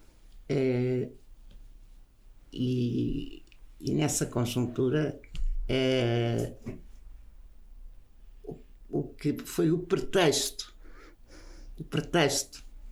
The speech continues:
para a intervenção foi o risco de reimplantação do absolutismo. Porque havia movimentos miguelistas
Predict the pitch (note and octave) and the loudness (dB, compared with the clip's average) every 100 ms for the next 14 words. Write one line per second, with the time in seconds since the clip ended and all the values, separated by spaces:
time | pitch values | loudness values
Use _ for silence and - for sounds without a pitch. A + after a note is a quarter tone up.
0 | - - D3+ C#3+ C3+ C3+ A2 A2+ A#2 - | -8 0 4 4 4 2 4 4 4 4
1 | A2+ A2 C3+ D#3+ - - - - - - | 4 4 0 -4 -10 -16 -16 -16 -14 -8
2 | - B2+ C#3 D#3 - C#3+ A#2 A2+ D3 - | 2 4 4 2 0 -2 2 2 2 2
3 | - D3+ - - - - - - C#3+ B2+ | -2 -4 -4 -16 -18 -18 -16 0 0 4
4 | D#3+ D#3+ - D#3+ D3 C3 - B2+ B2+ C3+ | 4 4 4 2 2 0 2 2 2 0
5 | - - B2+ - - G#2 A2 - - - | -2 -4 -4 -2 -4 -4 -10 -14 -16 -16
6 | - - - - - - - C3 A#2 C3 | -16 -16 -16 -16 -16 -16 -2 2 4 6
7 | D#3+ D3 C3 B2 A#2 C3+ C3 A#2+ - - | 6 6 6 4 4 6 6 2 0 -2
8 | - A#2+ A2+ A#2+ A#2+ - C3+ - - | 0 2 2 2 0 0 0 -2 -8